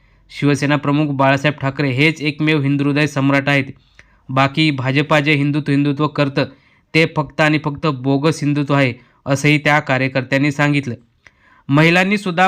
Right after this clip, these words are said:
फुलांची उधळण केली होती. अनिल देसाई, संजय राऊत यांनी सुद्धा सावंत यांचं पक्षाचा भगवं अंगवस्त्र देऊन स्वागत केलं. संजय राऊत आणि अनिल देसाई यांनी सांगितलं की अशा तरुण नेतृत्वाने मुंबईत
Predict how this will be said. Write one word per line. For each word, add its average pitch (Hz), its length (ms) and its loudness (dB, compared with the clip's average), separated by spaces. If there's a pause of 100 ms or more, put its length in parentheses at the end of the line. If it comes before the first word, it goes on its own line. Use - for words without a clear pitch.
फुलांची 165 360 -2
उधळण 160 440 -2
केली 160 160 0
होती. 160 520 -2
अनिल 147 360 -2
देसाई, 147 360 2
संजय 143 380 -2
राऊत 143 220 2 (420)
यांनी 139 240 0
सुद्धा 151 380 0 (120)
सावंत 143 460 0
यांचं 139 320 0 (400)
पक्षाचा 151 480 2
भगवं 139 420 -2
अंगवस्त्र 139 460 -2
देऊन 131 320 -2 (400)
स्वागत 135 360 0 (100)
केलं. 123 180 0 (520)
संजय 165 460 2
राऊत 165 340 2
आणि 160 220 -2
अनिल 156 300 -2
देसाई 151 300 -2
यांनी 151 180 -2
सांगितलं 151 420 -4
की 151 120 -4
अशा 147 300 0
तरुण 160 380 0
नेतृत्वाने 151 640 0
मुंबईत 147 400 0